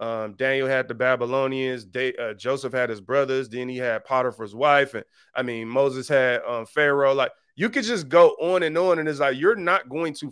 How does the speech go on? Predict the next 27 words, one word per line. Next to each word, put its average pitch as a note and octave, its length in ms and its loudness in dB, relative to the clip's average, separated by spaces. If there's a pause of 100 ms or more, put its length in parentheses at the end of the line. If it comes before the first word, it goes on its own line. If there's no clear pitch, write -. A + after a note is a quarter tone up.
(120)
find D#3 360 0
someone, C3 720 -4 (360)
you C3 120 -4
know, A#2 220 -2 (140)
Ruth C#3+ 440 -4
lost C#3+ 440 0
her A#2+ 240 -6
husband, C#3+ 540 0
had A#2 140 -4
to A2+ 60 -18
go A2+ 120 -8
follow A2 300 -4
Naomi. D3+ 480 0
Like, B2+ 120 -4 (240)
you're, E3 260 0
you're F#3 180 4
just F#3 260 -6
not F3 380 0
gonna E3+ 260 -2
find E3+ 460 0
someone D3+ 540 -4
in C#3 120 -8
the C3 80 -6
Bible C3+ 480 0
who's C3 220 -6
just A#2 160 -10
like, A#2 160 0